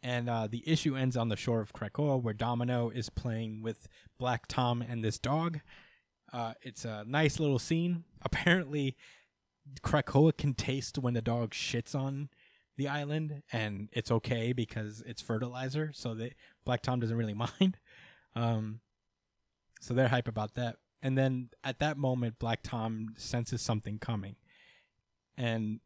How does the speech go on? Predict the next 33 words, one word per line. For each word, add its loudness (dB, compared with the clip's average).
as 0
the 0
tide 0
recedes, -4
we -2
see -4
all 0
of -6
the -6
dead -4
bodies -4
from -4
the -2
ship -4
earlier. -4
And -2
Black 2
Tom's 2
like, -4
"Holy 4
shit, 4
I 2
thought 0
this -4
was -2
drift-, -2
driftwood." -4
And, 0
uh, 0
one 0
of 0
them 2
survive. -2